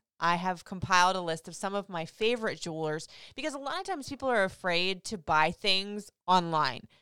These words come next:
But it seems like e-commerce right now is blowing up, and that's how most people are getting their rings, especially what with the pandemic where, you know, in-person, you know, ring,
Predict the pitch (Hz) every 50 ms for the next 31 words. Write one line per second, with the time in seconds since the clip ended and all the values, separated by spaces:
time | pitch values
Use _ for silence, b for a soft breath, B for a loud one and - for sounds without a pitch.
0 | b b _ 240 233 - - - - 254 277 392 480 453 320 - 175 156 160 160
1 | - 240 269 247 - 135 185 202 330 349 208 165 160 - 175 165 156 151 156 151
2 | 147 151 151 151 143 143 - - 180 208 247 294 285 226 185 175 170 - 196 190
3 | 196 214 262 262 - 254 262 226 196 170 165 185 202 - - - 220 196 190 170
4 | 160 151 - 165 170 180 180 170 165 156 151 143 160 208 - 359 254 196 160 151
5 | - - - 175 175 - - 180 175 170 - - 160 - - - 160 147 151 180
6 | 202 214 214 214 208 208 - 165 156 147 143 143 b b b b b b b 180
7 | 170 160 151 147 - _ - 214 220 220 220 208 - 202 220 214 214 208 - -
8 | 196 190 185 185 185 180 180 b b b b b b b b b b _ - 180
9 | 170 165 160 165 165 175 202 208 208 208 202 202 196